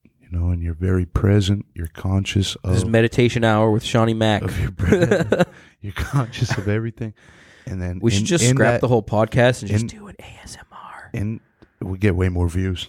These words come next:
Speaker 2: Probably. <laughs>
Speaker 1: In that moment, right, where everything was clear, everything was just all right, man.
Speaker 2: Yeah.
Speaker 1: I, I, I got a hint. Maybe it was
Speaker 2: You've
Speaker 1: from
Speaker 2: been talking
Speaker 1: God.
Speaker 2: about this hint
Speaker 1: Maybe it's from God.
Speaker 2: for two, what?
Speaker 1: I don't understand what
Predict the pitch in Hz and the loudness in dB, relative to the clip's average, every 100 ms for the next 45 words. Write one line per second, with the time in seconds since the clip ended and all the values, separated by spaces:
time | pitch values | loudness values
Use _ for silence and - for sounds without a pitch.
0 | - 110 113 101 98 - 170 147 - 165 | 0 4 4 2 0 2 4 4 2 0
1 | - 107 110 110 101 110 123 92 85 87 | 2 2 4 4 4 2 2 0 -4 0
2 | 92 90 87 92 95 95 95 92 - - | 0 -2 -2 -2 -2 -2 -2 -2 -4 0
3 | 101 101 98 92 - 98 92 85 92 - | 2 2 2 0 -2 -2 -2 -2 -4 0
4 | 101 98 101 101 87 90 92 92 90 90 | 2 2 4 4 4 4 4 4 2 0
5 | 90 - 92 90 92 92 95 92 - _ | -2 -2 -4 0 2 2 2 0 -4 _
6 | _ - _ _ _ - 98 101 95 - | _ -20 _ _ _ -18 -12 -6 -6 -4
7 | 117 90 131 98 117 107 110 127 123 - | -4 0 2 2 0 -2 -2 0 -2 -4
8 | _ _ _ _ 101 104 101 92 - 98 | _ _ _ _ 0 2 4 2 0 -4
9 | 92 95 95 90 110 110 107 _ _ _ | 0 2 0 0 2 4 2 _ _ _
10 | - - 120 - - 98 120 - - - | -6 -2 -2 -4 0 2 2 -4 -16 -4
11 | 95 110 139 113 107 - 110 110 101 90 | 0 2 4 2 2 0 2 0 0 -2
12 | 92 104 104 | 0 2 2